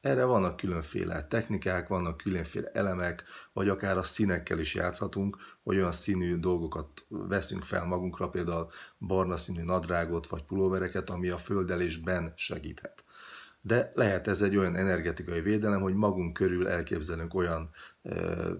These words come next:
energiagömböt, energiaburkot, ami nagyon sok mindentől megvédhet minket.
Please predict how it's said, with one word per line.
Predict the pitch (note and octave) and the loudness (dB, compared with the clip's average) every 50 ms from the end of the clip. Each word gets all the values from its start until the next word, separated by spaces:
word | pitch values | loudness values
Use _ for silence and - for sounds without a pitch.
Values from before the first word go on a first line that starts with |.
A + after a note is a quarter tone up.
| - _ | -8 _
energiagömböt, | - G#2+ G#2+ G2 F2+ F2 E2+ F2 F2+ E2 D#2+ E2+ G#2 G#2+ G#2 G2+ F#2 F#2 F2+ F2 | -2 0 2 2 2 0 0 -2 -2 -2 0 2 4 4 4 4 4 2 2 2
energiaburkot, | - - F#2 F2+ F2 E2+ E2+ E2+ D#2+ D#2 D#2 A#2+ C3 C#3 - C3+ A#2 - | 0 0 0 0 0 0 -2 -2 -2 -2 -2 0 -2 0 2 0 0 2
ami | A2+ A2 G#2+ G#2 - - - _ _ _ | 2 2 2 2 0 0 -6 _ _ _
nagyon | - G#2 G2+ F#2 F2 E2 | -2 0 0 0 0 -2
sok | D#2 - F2 D2+ - | -4 -4 -6 -4 -4
mindentől | F#2 F2 D#2+ F2 E2 D#2+ E2+ F2 | -6 -4 -4 -4 -4 -4 -4 -4
megvédhet | E2 F2 F2 D#2+ D#2 D2+ F#2 F#2 F2 E2+ - - - - - | -2 -2 -4 -4 -4 -2 0 0 0 -2 -4 -8 -8 -8 -8
minket. | F2+ E2 D#2 D2 - - - - | -10 -10 -8 -8 -10 -10 -12 -12